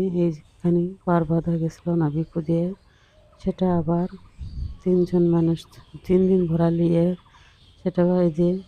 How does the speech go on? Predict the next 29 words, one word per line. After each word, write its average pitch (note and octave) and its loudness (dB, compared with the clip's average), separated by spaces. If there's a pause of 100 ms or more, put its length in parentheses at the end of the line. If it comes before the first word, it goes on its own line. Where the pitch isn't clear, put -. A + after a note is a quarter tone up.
(120)
বেড়া F3 0
দিয়ে E3 -2 (240)
ঠিক F3+ -6
করা F3 -2
হয়েছে। E3 -4 (800)
এই F3+ 0
পাড়টা F3 -4
ঠিক F3 -4
করার F3+ 0
পর F3+ -4 (100)
পুকুরটা F3 -4
দেখতে D#3+ -4
খুব - -12
সুন্দরই F3+ 0
লাগছে। E3 -4 (800)
পরে F3+ 0
আবার E3+ 0
নেট E3+ 4
দেওয়া F3+ 2
হলো, E3 0 (300)
যেহেতু F3+ 0
কষ্ট F3+ -4
করে E3+ -2 (460)
মাটি F3+ 0
তোলা E3+ -2
হয়েছে E3+ -4 (180)
আর E3+ -4
পুকুর F3 -8
ছিল, - -12